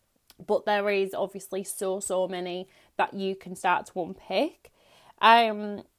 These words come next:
so I just want to touch on, I realise as well, it's been highlighted to me how often I say the word so, so I'm very <laughs> conscious of that now. Um, but now I've told you how you can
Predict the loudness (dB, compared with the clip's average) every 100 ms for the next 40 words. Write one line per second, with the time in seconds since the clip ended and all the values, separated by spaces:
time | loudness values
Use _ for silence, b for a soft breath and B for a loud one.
0 | _ _ _ _ _ _ 0 6 10 10
1 | 8 6 4 4 4 4 0 0 -4 -2
2 | -2 -6 6 10 10 10 4 0 -2 0
3 | 2 4 6 4 2 -4 0 4 6 4
4 | 2 -4 -10 -6 -4 -2 -2 -6 -10 -10
5 | -10 -6 -2 0 -2 -6 -8 -8 -8 -4
6 | 0 0 0 -2 -2 -2 -8 -2 0 2
7 | 0 -4 -4 2 8 10 8 6 10 12
8 | 12 10 4 6 6 8 8 6 6 8
9 | 8 6 0 B B B -4 6 8 8
10 | 6 0 -6 b b b b b b _
11 | _ _ _ 4 6 8 8 6 4 0
12 | 2 0 -4 -6 -4 -4 -6 -6 4 8
13 | 10 10 8 2 -4 -4 -2 -2 -4 -8
14 | -4 -2 0 -2 -8